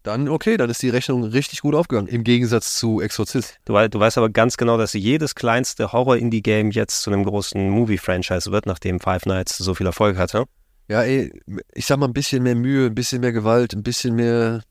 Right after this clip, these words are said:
Speaker 1: Spannung da rein. Und dann bin ich auch
Speaker 2: Ja,
Speaker 1: dabei.
Speaker 2: wir haben es bei Kino Plus ja gesagt, es hätte nicht geschadet, auch einen guten Film draus zu machen.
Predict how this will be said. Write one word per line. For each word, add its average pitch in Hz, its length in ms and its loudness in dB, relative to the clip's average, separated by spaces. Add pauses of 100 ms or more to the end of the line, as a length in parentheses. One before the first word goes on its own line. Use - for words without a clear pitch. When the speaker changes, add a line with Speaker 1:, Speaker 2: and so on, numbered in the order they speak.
(440)
Speaker 1:
Spannung 135 460 2
da 107 120 4
rein. 101 360 0
Und 113 240 -4
dann 113 480 0
bin 120 140 -2
ich - 220 -6
auch 151 200 0
Speaker 2:
Ja, 349 140 0
Speaker 1:
dabei. - 160 -6
Speaker 2:
wir 262 80 4
haben 262 60 4
es 240 120 -2
bei 226 100 2
Kino 220 220 -2
Plus 196 260 -2
ja 180 80 0
gesagt, 156 240 0
es - 100 -6
hätte 180 200 2
nicht 165 100 -6
geschadet, 160 400 0
auch 147 100 -6
einen 143 60 -8
guten 139 180 -4
Film 127 200 2
draus 101 260 2
zu - 100 -4
machen. 92 280 -2